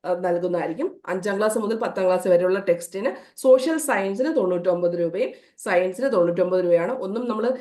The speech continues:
ചെയ്തിട്ടില്ല. വേണ്ടവർക്ക് ബുക്ക്, ബുക്ക് ചെയ്യും. ഇത് കംപ്ലീറ്റ് ആകുമ്പോഴത്തേക്കും അതിന്റെ റേറ്റ് നമ്മൾ കൂട്ടുന്നതായിരിക്കും. അപ്പൊ താല്പര്യമുള്ളവർക്ക് ജോയിൻ ചെയ്യാവുന്നതാണ്. അപ്പൊ ശരി, എല്ലാവർക്കും all the very best.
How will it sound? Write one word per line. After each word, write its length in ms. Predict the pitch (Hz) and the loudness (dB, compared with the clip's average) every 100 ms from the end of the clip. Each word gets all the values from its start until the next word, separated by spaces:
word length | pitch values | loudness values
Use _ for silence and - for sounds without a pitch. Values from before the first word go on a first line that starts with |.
| - - | -10 -6
ചെയ്തിട്ടില്ല. 380 | 208 196 175 247 233 | -4 -2 -4 -4 2
വേണ്ടവർക്ക് 500 | 185 196 220 240 294 | 2 2 -2 -2 -2
ബുക്ക്, 300 | 214 - - 190 | -4 -4 -4 0
ബുക്ക് 180 | 185 190 | 0 0
ചെയ്യും. 180 | 202 262 | 0 -2
ഇത് 60 | 208 196 | -6 -6
കംപ്ലീറ്റ് 340 | 196 233 240 185 | -2 -2 -2 -2
ആകുമ്പോഴത്തേക്കും 460 | 185 185 190 233 214 | -2 -2 -2 -2 -2
അതിന്റെ 220 | 185 233 - - - - 175 | -4 -6 -10 -20 -12 0 2
റേറ്റ് 240 | 175 190 | 2 2
നമ്മൾ 180 | 180 170 175 | 2 2 0
കൂട്ടുന്നതായിരിക്കും. 760 | 170 165 180 175 160 156 190 302 - | -2 -2 -2 0 0 -2 -6 -8 -8
അപ്പൊ 120 | 226 185 | -6 -2
താല്പര്യമുള്ളവർക്ക് 680 | 180 226 233 185 180 180 523 - 180 | -2 0 0 0 0 0 -2 -2 2
ജോയിൻ 280 | 185 170 175 175 | 4 4 2 -2
ചെയ്യാവുന്നതാണ്. 540 | 170 165 165 147 98 - | -4 -4 -6 -8 -10 -16
അപ്പൊ 140 | - - 196 | -16 -10 -4
ശരി, 160 | 180 175 | 0 0
എല്ലാവർക്കും 360 | 165 156 - 170 | 0 -2 0 0
all 100 | 170 | 2
the 60 | 170 170 | 2 2
very 160 | 170 175 | 0 -4
best. 200 | 240 330 | -4 -4